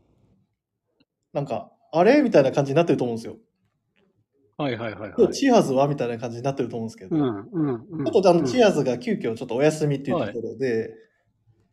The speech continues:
Speaker 2: はい。はい。
Speaker 1: まあ、代打という形として。
Speaker 2: 代打。どうしましょうっていうところで。
Speaker 1: はい。まあ、あの、
Speaker 2: 藤井一緒じゃ、
Speaker 1: <laughs>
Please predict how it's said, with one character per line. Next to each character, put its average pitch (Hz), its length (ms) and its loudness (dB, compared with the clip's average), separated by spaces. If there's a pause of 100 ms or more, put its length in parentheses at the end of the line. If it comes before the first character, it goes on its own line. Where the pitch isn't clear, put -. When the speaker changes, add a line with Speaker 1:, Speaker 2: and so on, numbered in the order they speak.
(120)
Speaker 2:
は 160 100 -4
い。 139 40 -2
は 110 180 -4
い。 - 80 -20 (160)
Speaker 1:
ま 123 80 -4
あ、 - 20 -10
代 143 220 6
打 143 280 2 (360)
と - 80 -2
い 135 80 0
う 127 60 0
形 131 340 -2
と 127 100 -6
し 117 140 -10
て。 117 120 -4
Speaker 2:
代 131 260 0
打。 120 200 -8 (1000)
ど 151 180 4
う 147 80 6
し 160 140 2
ま 147 100 6
し - 100 -4
ょ 143 120 4
う - 20 0
っ - 20 -2
て 120 120 -4
い - 20 -2
う 104 60 -6
と 110 100 -10
こ 117 120 -10
ろ 107 120 -8
で。 107 160 -10
Speaker 1:
は 110 340 -6
い。 87 80 -20 (840)
ま 180 80 -2
あ、 151 60 4
あ - 20 0
の、 127 280 -2
Speaker 2:
藤 165 420 4
井 175 60 4
一 - 20 4
緒 170 240 2
じ 175 80 4
ゃ、 170 260 2
Speaker 1:
<laughs> - 80 -6